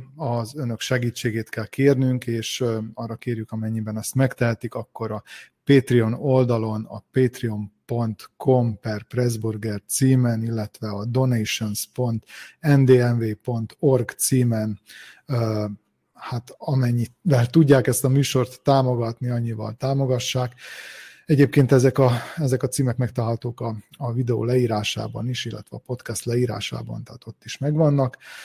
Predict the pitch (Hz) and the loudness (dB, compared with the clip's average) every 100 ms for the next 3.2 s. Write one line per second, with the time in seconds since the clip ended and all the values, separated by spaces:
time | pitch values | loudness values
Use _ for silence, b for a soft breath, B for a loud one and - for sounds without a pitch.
0 | B B B B _ - 160 143 131 147 | B B B B _ 2 4 6 4 6
1 | 135 120 123 113 110 147 160 151 - 143 | 6 6 4 2 2 2 4 2 6 6
2 | 135 120 - 139 123 - - 123 - 127 | 6 4 2 0 0 -6 -10 -10 -6 -2
3 | 120 | -2